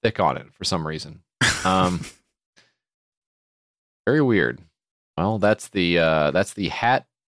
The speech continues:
Speaker 1: code, ninety dollars pledge somehow. I don't know, of seven hundred ninety-eight dollars. Um, how many hats is that sold? That's one hat special edition.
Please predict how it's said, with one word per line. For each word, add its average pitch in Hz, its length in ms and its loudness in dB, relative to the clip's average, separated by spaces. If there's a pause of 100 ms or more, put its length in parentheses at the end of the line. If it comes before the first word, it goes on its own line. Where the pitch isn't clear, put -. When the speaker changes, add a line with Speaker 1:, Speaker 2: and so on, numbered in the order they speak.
(140)
Speaker 1:
code, 123 440 2
ninety 127 360 -2
dollars 117 380 4
pledge 104 380 2
somehow. 82 640 -4 (680)
I 90 40 0
don't 90 160 0
know, 65 420 -6
of 98 140 -4
seven 113 260 2
hundred 107 200 0
ninety-eight 90 360 -2
dollars. 76 440 -2 (720)
Um, 78 320 0
how 87 100 -2
many 143 160 -2
hats 117 300 -2
is 82 120 -10
that 69 240 -2
sold? - 400 -10 (160)
That's - 240 -4
one 117 420 0
hat 110 360 0 (280)
special - 560 -2
edition. 104 600 -2